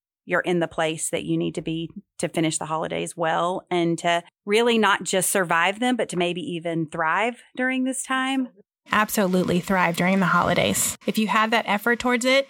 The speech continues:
Speaker 2: if you take the approach of, "I'm going to put some intent behind it," versus, "I'm just gonna let them go," you can fit it in, you can make it happen,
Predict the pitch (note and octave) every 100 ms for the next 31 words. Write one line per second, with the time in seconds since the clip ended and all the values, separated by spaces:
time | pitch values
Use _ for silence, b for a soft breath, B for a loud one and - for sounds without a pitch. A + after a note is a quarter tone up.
0 | _ G3+ G3+ G3+ A3 G#3+ - A3 G3+ -
1 | A3 G#3+ B3 - - G#3+ A3 A3 G#3+ G3
2 | G3 G3 F3 - G#3+ A3 G#3+ G#3 G#3+ G#3
3 | G#3+ A3 G#3 G#3+ A3 B3 B3 G#3 F#3 -
4 | F3+ F3+ F#3 F3+ F3+ G3 F3+ F3+ F3+ F#3
5 | F3 E3+ F3+ A#3+ B3+ _ _ _ G3+ G#3+
6 | G#3+ G#3+ G3+ G3+ G#3 G#3 G#3+ A3+ C4 E4
7 | D#4+ G#3 F3+ F3+ F3+ F3+ F#3+ - - A3
8 | A#3 B3+ B3+ B3+ G#3+